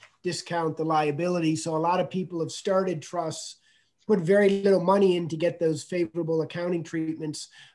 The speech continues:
but really from a funded status perspective or, or, you know, just getting started. So at fifty percent, um, you're at a pretty healthy clip and, and I think compare pretty favorably to most of your peer cities and towns around the state.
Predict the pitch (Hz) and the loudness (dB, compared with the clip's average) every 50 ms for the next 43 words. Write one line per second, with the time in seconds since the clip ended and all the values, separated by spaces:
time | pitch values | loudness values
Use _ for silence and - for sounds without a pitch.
0 | _ - 175 160 156 190 208 196 185 175 156 - - - 147 - - - 180 185 | _ -8 -8 -2 2 2 4 4 2 0 -2 -4 -6 -6 -6 -4 -2 -2 -2 0
1 | 175 160 151 139 - - 175 175 - 170 170 170 165 165 - - 151 143 - - | 0 -2 -4 -6 -6 -8 -8 -6 -4 -4 -4 -2 -4 -6 -8 -10 -10 -10 -10 -8
2 | 165 156 151 147 - 156 151 139 147 147 143 139 - - 160 156 156 156 147 143 | -8 -8 -8 -8 -8 -10 -8 -6 -6 -6 -6 -6 -6 -6 -4 -4 -2 -2 -4 -6
3 | 135 127 - 185 175 - - - - 160 156 151 143 139 - - - 165 160 160 | -6 -4 -2 -2 -2 -2 -6 -6 -6 -4 -4 -4 -4 -6 -8 -8 -6 -4 -2 -2
4 | 156 156 143 131 - - 156 165 156 147 - - 220 220 220 220 190 170 - - | -2 -4 -6 -8 -10 -10 -8 -8 -8 -8 -4 0 0 0 0 -2 -6 -8 -6 -8
5 | 151 147 - - 180 165 156 139 - _ _ _ _ _ _ _ _ _ _ - | -10 -8 -6 -6 -6 -6 -6 -8 -10 _ _ _ _ _ _ _ _ _ _ -6
6 | 170 170 165 160 160 160 160 156 151 - _ _ _ _ _ _ _ _ _ _ | -4 -2 -2 -2 -4 -4 -6 -8 -10 -10 _ _ _ _ _ _ _ _ _ _
7 | _ _ _ _ - - - 170 185 185 185 185 170 165 - - 196 208 190 175 | _ _ _ _ -16 -12 -2 0 2 4 4 4 2 0 -2 -2 0 2 2 2
8 | 160 170 170 170 170 165 165 156 151 - - - 185 165 - - - 156 147 151 | 2 2 0 -2 -2 -2 -4 -6 -6 -6 -4 -2 -2 -2 -2 -2 -2 -2 -2 -2
9 | 151 143 156 160 156 151 147 147 139 - 175 165 156 - 156 147 123 - 160 160 | -4 -4 -6 -6 -6 -4 -6 -6 -6 -6 -6 -8 -6 -8 -8 -8 -6 -4 -4 -2
10 | 151 147 - 165 156 139 131 - _ 160 160 156 147 151 147 135 143 143 139 139 | -2 -4 -4 -6 -6 -6 -6 -6 _ -2 -2 -2 -2 -4 -6 -6 -6 -6 -6 -4
11 | 143 147 147 139 - - 143 139 131 - - 156 156 151 147 139 - - - 160 | -6 -6 -6 -8 -8 -8 -8 -8 -10 -8 -8 -6 -4 -4 -4 -4 -6 -8 -8 -6
12 | 147 143 135 131 135 135 127 135 147 143 143 139 139 127 139 139 139 139 135 135 | -4 -4 -4 -6 -8 -8 -8 -8 -8 -8 -6 -8 -8 -8 -10 -10 -10 -10 -10 -10
13 | 131 - - - 151 147 131 | -12 -14 -10 -8 -8 -8 -8